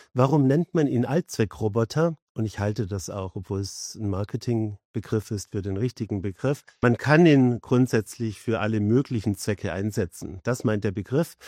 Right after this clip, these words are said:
Und es ist kein spezialisierter Roboter. Was sind spezialisierte Roboter?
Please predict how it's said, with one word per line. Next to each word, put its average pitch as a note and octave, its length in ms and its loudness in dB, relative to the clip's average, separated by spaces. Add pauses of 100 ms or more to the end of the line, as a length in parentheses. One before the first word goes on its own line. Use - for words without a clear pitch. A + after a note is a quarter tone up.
(220)
Und C3+ 220 6
es D3+ 120 -2
ist D#3 140 -4
kein E3 220 2
spezialisierter D3+ 800 -2
Roboter. F#2+ 560 -4 (320)
Was D3+ 180 2
sind G3+ 160 0
spezialisierte D3 760 -2
Roboter? A#2 640 0